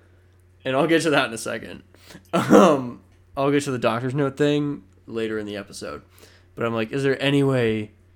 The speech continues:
I can do that?" And I sent it. And he was like, "Yeah, don't need a doctor's note. Like, you get one exception. Here you go. Just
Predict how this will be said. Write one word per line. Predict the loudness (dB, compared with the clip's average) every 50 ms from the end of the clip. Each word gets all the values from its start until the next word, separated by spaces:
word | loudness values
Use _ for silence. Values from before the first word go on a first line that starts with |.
| _ _ _ _ -10
I | -10 -8
can | -8 -6
do | -4 -2 -2
that?" | -2 -4
And | -4 -4
I | -6 -6
sent | -6 -4 -4 -4 -4 -4
it. | -6 -8 -8 -10 -14 _ _ _ _ _ _ _
And | -8
he | -6
was | -4 -4
like, | -4 -4 -2 2
"Yeah, | 4 4 4 4
don't | 4 2 2
need | 2 0
a | 0
doctor's | 2 2 2 2 0 -2 -4
note. | -2 0 0 0 0 0
Like, | -2 -2 -2 -2 -6 -10 -20 _ _ _ _ _ _ _ _
you | -8 -6
get | -2 -2 -2 -2 -2
one | -2 -2 -2 -2
exception. | -4 -2 -2 -2 -4 -2 -4 -4 -4 -4 -4 -6 -8 -8
Here | -6 -4
you | -4 -2 -2
go. | -2 -2 -2 -4 -6 -12 _ _ _ -20 -20 -20 -20 _ _ _ _ _ _ _
Just | -10 -10 -10 -10